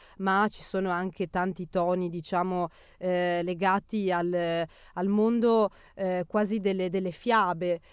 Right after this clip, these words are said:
eh, perché vabbè, Garrone appunto in questo film, eh,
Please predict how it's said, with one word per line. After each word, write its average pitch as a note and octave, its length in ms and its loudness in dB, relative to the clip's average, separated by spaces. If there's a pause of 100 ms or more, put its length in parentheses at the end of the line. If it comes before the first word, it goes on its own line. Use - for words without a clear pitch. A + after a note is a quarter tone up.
(120)
eh, F3+ 280 -2
perché F#3 360 -4
vabbè, E3+ 280 -4
Garrone F3+ 440 -4
appunto E3+ 800 -2
in E3+ 100 -2
questo F#3 300 -4
film, F#3 420 -4
eh, E3+ 380 -2